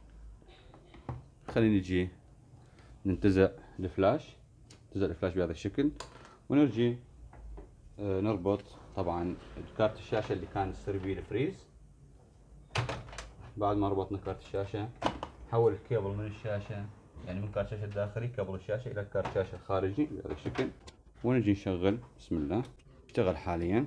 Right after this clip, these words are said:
خلينا نجي نحاول ندخل إلى بايز مرة أخرى. طفى الجهاز طبعا من حاله، رجع اشتغل مرة أخرى لأنه حدثنا البايز. خلينا نجي نحاول ندخل إلى البايز. دخلنا إلى البايز يعني بهذا الشكل. ومثل ما تشوفون تعالجت المشكلة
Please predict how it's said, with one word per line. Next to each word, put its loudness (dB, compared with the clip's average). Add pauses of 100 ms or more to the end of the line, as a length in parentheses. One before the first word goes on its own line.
(100)
خلينا 0
نجي 2
نحاول 6
ندخل 4
إلى 2
بايز 6
مرة 2
أخرى. 2 (1120)
طفى 4
الجهاز 4
طبعا 4 (340)
من 2
حاله، 4
رجع 6
اشتغل 4
مرة 6
أخرى 4
لأنه 4
حدثنا 0
البايز. 6 (360)
خلينا 0
نجي 0
نحاول 0
ندخل -2
إلى 0
البايز. 2 (1300)
دخلنا 4
إلى 4
البايز 6
يعني 6
بهذا 8
الشكل. 4 (480)
ومثل 10
ما 10
تشوفون 2
تعالجت 6
المشكلة 4